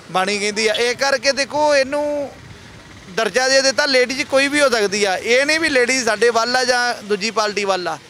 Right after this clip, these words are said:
ਜਦੋਂ ਅਸੀਂ ਬੇਟੀ ਬਚਾਓ, ਬੇਟੀ ਬਚਾਓ, ਬੇਟੀ ਪੜ੍ਹਾਓ ਦਾ ਅਸੀਂ ਨਾਅਰਾ ਲਾ ਰਹੇ ਹਾਂ, ਲੇਡੀਜ਼ ਦੇ ਹੱਕ ਦਾ ਅਸੀਂ ਨਾਅਰਾ ਲਾ ਰਹੇ ਹਾਂ, ਫਿਰ ਇੱਥੇ ਉੱਥੇ ਇਹ ਚੀਜ਼ ਮੈਟਰ ਨਹੀਂ ਰੱਖਦੀ ਵੀ ਲੇਡੀ ਇਹ ਸਾਡੀ ਵਿਰੋਧ ਕਰਨਾ ਹੀ ਹੈ ਜਾਂ ਲੇਡੀਜ਼ ਇੱਕ ਲੇਡੀਜ਼ ਆ,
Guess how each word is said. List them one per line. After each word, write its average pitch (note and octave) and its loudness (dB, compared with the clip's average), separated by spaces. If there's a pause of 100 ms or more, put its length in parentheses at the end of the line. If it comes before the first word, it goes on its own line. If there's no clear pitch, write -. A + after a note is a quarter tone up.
(240)
ਜਦੋਂ B3 0
ਅਸੀਂ C4+ 0
ਬੇਟੀ G#3 0
ਬਚਾਓ, A#3+ 2
ਬੇਟੀ G3+ -2
ਬਚਾਓ, A3+ 0
ਬੇਟੀ A3 -2
ਪੜ੍ਹਾਓ A#3 0
ਦਾ G#3+ -2
ਅਸੀਂ A3+ -4
ਨਾਅਰਾ G#3+ 0
ਲਾ A3 2
ਰਹੇ G3 0
ਹਾਂ, F3 -4 (440)
ਲੇਡੀਜ਼ G#3 -2
ਦੇ B3 2
ਹੱਕ G#3 -4
ਦਾ G#3 0
ਅਸੀਂ A#3 -2
ਨਾਅਰਾ A3+ 0
ਲਾ G#3+ 0
ਰਹੇ G3+ 0
ਹਾਂ, F3 -4 (380)
ਫਿਰ A3+ -2
ਇੱਥੇ B3 -2
ਉੱਥੇ C4 -2
ਇਹ C#4 -2
ਚੀਜ਼ C4 -8
ਮੈਟਰ A3 -4
ਨਹੀਂ C#4 -2
ਰੱਖਦੀ B3+ 0
ਵੀ B3 -8
ਲੇਡੀ A3 -2
ਇਹ B3 2
ਸਾਡੀ A3 0
ਵਿਰੋਧ G#3 -6
ਕਰਨਾ A#3 -4
ਹੀ A#3+ 0
ਹੈ B3 2
ਜਾਂ A#3+ -2
ਲੇਡੀਜ਼ B3+ 2
ਇੱਕ C4 0
ਲੇਡੀਜ਼ A3 2
ਆ, D3 -4